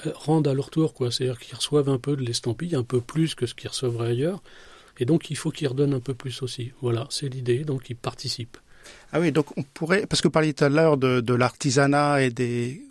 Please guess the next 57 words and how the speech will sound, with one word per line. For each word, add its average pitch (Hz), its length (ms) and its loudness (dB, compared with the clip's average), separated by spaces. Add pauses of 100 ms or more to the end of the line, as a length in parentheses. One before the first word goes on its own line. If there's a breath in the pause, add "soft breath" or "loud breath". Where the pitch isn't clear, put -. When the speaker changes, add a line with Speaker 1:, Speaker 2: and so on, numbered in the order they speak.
Speaker 2:
on 180 60 -16
pourrait 127 180 -4
dire 135 100 4
les 131 100 6
vertus 127 300 0
de 131 60 2
l'artisanat. 147 460 4
D'ailleurs, 127 180 2
il - 20 -20
faut 123 100 -6
peut-être - 200 -6
expliquer 135 340 -8
un 139 80 -2
peu 135 140 -4
ce - 60 -6
que 139 100 2
vous 127 100 4
pouvez 131 300 4
voir 139 180 4
dans 131 80 2
les 127 120 2
vertus 131 260 0
de 127 120 2 (120)
l'artisanat. 139 500 2 (220 loud breath)
Donc, 131 160 -2
il - 20 6
y - 20 6
a 135 40 6
le 123 60 2
travail 147 560 2 (440)
pour - 220 -2
soi, 180 280 2 (120)
qui 135 100 0
est 120 40 6
valorisant, 127 600 4 (320 loud breath)
mais 143 60 6
finalement 156 380 6
aussi, 202 360 2
c'est, 143 420 6
c'est 139 160 0
quelque - 180 2
chose - 220 0
qu'on 143 120 0
peut 131 220 2
redonner 135 540 4
et 151 60 4
redistribuer, 139 680 2
euh, 120 180 0 (460 loud breath)
à 123 80 -2
son 120 120 -2
prochain, 147 300 0
quelque 123 220 -2
part, 120 160 0
à 120 40 2
l'extérieur. 135 440 -2
Speaker 1:
Exactement, 123 480 0 (280)
exactement. 120 540 -6